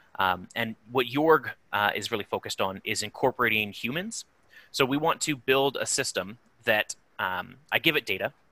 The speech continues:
and then it asks me a question. "Hey, I found this pattern.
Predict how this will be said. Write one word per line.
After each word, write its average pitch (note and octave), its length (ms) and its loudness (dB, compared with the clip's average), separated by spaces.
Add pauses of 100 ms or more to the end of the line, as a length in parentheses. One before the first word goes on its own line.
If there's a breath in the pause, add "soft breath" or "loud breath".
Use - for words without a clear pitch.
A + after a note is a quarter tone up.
and A#2 160 -2
then A2+ 240 -2
it - 200 4
asks - 340 2
me A#2 100 2
a G#2 60 0
question. - 380 -4 (460 soft breath)
"Hey, B2 220 4
I A#2 120 4
found C#3+ 360 4
this C3 200 0
pattern. A#2+ 540 0